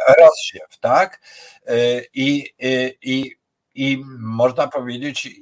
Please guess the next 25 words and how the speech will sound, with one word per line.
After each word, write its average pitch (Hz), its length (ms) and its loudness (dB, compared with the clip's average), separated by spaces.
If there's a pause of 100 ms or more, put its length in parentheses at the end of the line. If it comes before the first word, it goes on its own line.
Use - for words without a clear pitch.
inny 147 560 -2
rodzaj, 139 360 0
że 127 60 -10
tak 127 140 -2
powiem, 135 180 -10
sprawowania 131 800 -2
kontroli 135 760 -2
nad, 123 320 -4 (340)
nad 120 320 -6
tymi, 131 500 -10
e, 123 680 -6
wiernymi. 117 680 -2 (540)
Ale 135 380 0 (1000)
w - 80 -20
takim 165 320 -10
razie 202 260 -6
jest 190 240 -8
pytanie 131 440 -4
takie, - 340 -20
czy 127 260 -14 (540)
na 113 140 -10
ile 202 280 -6
ta 156 180 -2
instytucja 139 680 -8
Kościoła, 95 680 -8